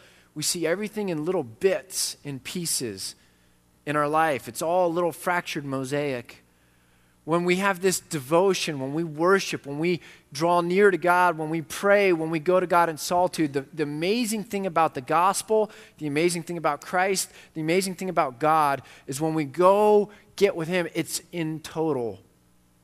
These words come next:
It's the unity of everything. It's, it's just Him. Everything else melts away. And then you walk away with that paradigm, and it changes just how you move through life.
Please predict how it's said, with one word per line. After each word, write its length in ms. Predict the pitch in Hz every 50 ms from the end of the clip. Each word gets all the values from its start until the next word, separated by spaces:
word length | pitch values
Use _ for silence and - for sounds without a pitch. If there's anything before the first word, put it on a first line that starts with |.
| _ _ _ _ _ _ _ _ _ _
It's 180 | - 156 151 -
the 140 | - 175 160
unity 520 | 151 156 170 185 180 180 165 170 165 156
of 160 | 139 127 127 - -
everything. 560 | 131 127 120 123 113 - - 120 117 113 113
It's, 280 | 110 110 - - - - - - - - _ _ _
it's 280 | - 131 127 - - 143
just 680 | 139 - - - 156 170 170 175 175 - - - - - _ _
Him. 460 | - 165 170 156 147 135 120 104 98 - _ _ _ _ _ _ _
Everything 480 | 143 160 165 156 165 156 139 160 151
else 320 | 156 156 156 156 151 - -
melts 360 | 151 143 143 147 - - -
away. 540 | 143 127 135 139 143 143 139 135 127 123 - _ - - - - _ -
And 160 | 143 143 151
then 160 | 165 175 180
you 140 | 180 175 165
walk 320 | 156 156 160 160 160 - -
away 440 | 151 147 156 156 156 156 156 156
with 280 | 147 131 139 147 139 -
that 260 | 156 139 131 - _
paradigm, 800 | - - 185 185 180 180 175 160 147 143 143 139 135 131 131 123 - - - - - _ _ _ _ _ _ - - - - -
and 180 | 147 139 139 131
it 120 | 123 113
changes 580 | - - - 156 156 156 143 127 123 123 113 110
just 220 | - 127 117 -
how 140 | 143 139 139
you 180 | 135 131 127 127
move 320 | 127 127 127 127 120 110
through 220 | - - 120 113
life. 420 | 110 117 117 107 101 101 - -